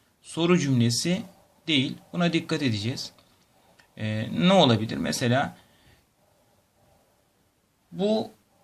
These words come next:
hatayı kimin yaptığını bilmiyorum." diye bir cümle olsun. Orada kim ifadesi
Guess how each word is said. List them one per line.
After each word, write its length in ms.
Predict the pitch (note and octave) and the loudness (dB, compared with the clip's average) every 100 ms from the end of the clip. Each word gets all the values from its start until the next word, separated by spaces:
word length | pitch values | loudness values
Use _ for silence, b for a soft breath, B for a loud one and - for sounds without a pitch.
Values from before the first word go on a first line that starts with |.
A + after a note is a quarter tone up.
| _ _ _ | _ _ _
hatayı 680 | E3 E3 E3+ D#3+ D#3 F3 - | -2 2 2 4 2 0 -4
kimin 420 | - E3 F#3 G3 | -4 2 4 4
yaptığını 920 | D#3+ C#3+ C3+ - - C#3 C#3 E3+ A#3 - _ _ _ _ _ | 6 4 2 -4 -4 -2 0 -2 -4 -8 _ _ _ _ _
bilmiyorum." 560 | F3 F#3+ E3 B2 G2+ F#2+ _ _ _ _ _ _ - | 2 6 6 4 2 -4 _ _ _ _ _ _ -12
diye 180 | D3+ D#3 | -6 -4
bir 80 | C3+ | -2
cümle 240 | C#3 C#3+ | -2 -2
olsun. 340 | A#2+ F#2 - - _ _ _ _ _ | -2 -4 -10 -18 _ _ _ _ _
Orada 280 | E3 F#3 F#3 | -6 -4 -4
kim 220 | - G#3 | -4 -4
ifadesi 760 | - F3 E3 D#3 D3 - E3 | -4 2 4 4 0 -6 -8